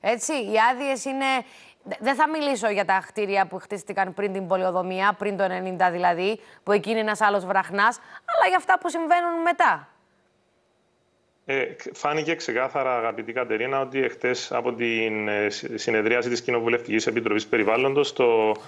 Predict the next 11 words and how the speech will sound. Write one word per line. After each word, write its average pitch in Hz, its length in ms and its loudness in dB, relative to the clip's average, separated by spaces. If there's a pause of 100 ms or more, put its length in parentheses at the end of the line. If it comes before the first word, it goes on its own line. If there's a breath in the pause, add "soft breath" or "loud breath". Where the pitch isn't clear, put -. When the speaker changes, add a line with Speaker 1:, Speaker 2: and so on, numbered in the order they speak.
(320 loud breath)
Speaker 2:
θέμα 135 360 0
είναι 139 200 2
εξόφθαλμα 131 680 0
απλό. 117 540 0
Δηλαδή, 117 560 0
πρόκειται 139 400 0
για 117 180 2
μια 123 600 2
παράνομη 123 420 0
οικοδομή, 123 720 0 (280 loud breath)
όπου 143 240 0